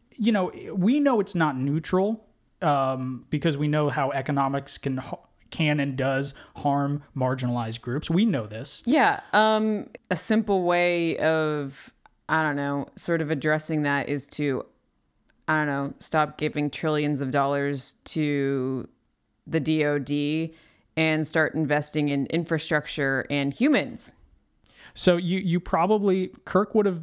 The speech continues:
Speaker 1: eighteen-year-old Kirk would have been with you until you said, "Stop." Gi-, he would have been, like, with you, "Stop giving money." But then when you said D O D, 'cause that's a classic thing. Like, you gotta have the military, right?
Speaker 2: Yeah, but we already outspend Russia.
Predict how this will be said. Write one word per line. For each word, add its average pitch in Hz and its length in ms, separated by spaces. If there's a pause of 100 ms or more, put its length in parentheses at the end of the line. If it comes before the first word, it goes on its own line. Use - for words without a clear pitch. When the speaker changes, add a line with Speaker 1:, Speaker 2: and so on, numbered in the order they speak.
(140)
Speaker 1:
eighteen-year-old 220 600
Kirk 175 280
would 160 80
have 147 80
been 139 180
with 143 220
you 170 220
until 147 340
you 143 200
said, 131 420
"Stop." - 500
Gi-, 160 160
he 196 180
would 247 140
have 214 80
been, 180 140
like, 151 200
with 160 200
you, 135 200
"Stop - 380
giving 202 240
money." 139 420 (720)
But 147 300
then 151 180
when 147 120
you 139 100
said 139 240
D 143 180
O 131 60
D, 135 180
'cause 147 140
that's 160 180
a 151 40
classic 131 480
thing. 113 180
Like, 120 140
you 143 80
gotta 156 180
have 143 180
the 123 60
military, 120 600 (120)
right? 123 220
Speaker 2:
Yeah, 285 80
but 226 140
we 277 180
already 254 460
outspend 208 760
Russia. 160 600